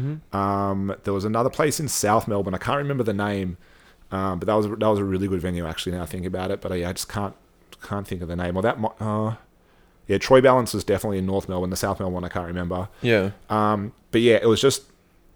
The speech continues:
Speaker 2: like, random rehearsal studios here and there. Um, and then,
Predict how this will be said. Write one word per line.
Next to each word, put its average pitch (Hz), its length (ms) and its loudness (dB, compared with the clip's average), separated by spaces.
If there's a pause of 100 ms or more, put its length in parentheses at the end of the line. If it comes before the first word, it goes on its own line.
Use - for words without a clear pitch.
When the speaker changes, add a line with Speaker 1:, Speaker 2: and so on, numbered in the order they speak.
(140)
Speaker 2:
like, 104 180 0
random 98 400 0
rehearsal 92 420 0
studios 92 680 -2 (160)
here 98 220 0
and 90 100 -4
there. 90 260 -4 (320)
Um, 98 420 0
and 104 180 -4
then, 104 340 0